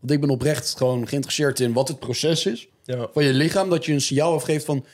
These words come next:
Speaker 1: yo, ik weet dat je aan het slapen bent, maar je kan in principe nu ook door de gang gaan lopen.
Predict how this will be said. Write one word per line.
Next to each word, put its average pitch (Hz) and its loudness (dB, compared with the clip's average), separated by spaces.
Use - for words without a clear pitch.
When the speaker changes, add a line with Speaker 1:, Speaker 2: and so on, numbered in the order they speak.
Speaker 1:
yo, 139 2
ik 120 0
weet 156 2
dat 165 -2
je - 0
aan 147 0
het - -2
slapen 151 -2
bent, 170 0
maar 139 2
je 135 0
kan 139 0
in 135 2
principe 131 -2
nu 127 2
ook 131 0
door 135 2
de 123 -4
gang 135 -2
gaan 104 -8
lopen. 90 -12